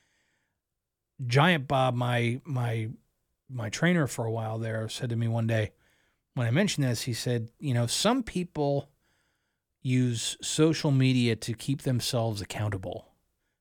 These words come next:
because if everyone around you knows what you're doing, if they catch you slacking, they might say something to you," which is true.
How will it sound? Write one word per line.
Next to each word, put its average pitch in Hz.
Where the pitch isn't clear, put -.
because 117
if 110
everyone 139
around 131
you 120
knows 127
what -
you're 120
doing, 131
if 120
they 117
catch 127
you 104
slacking, 143
they 113
might 110
say 208
something 110
to -
you," -
which 147
is 117
true. -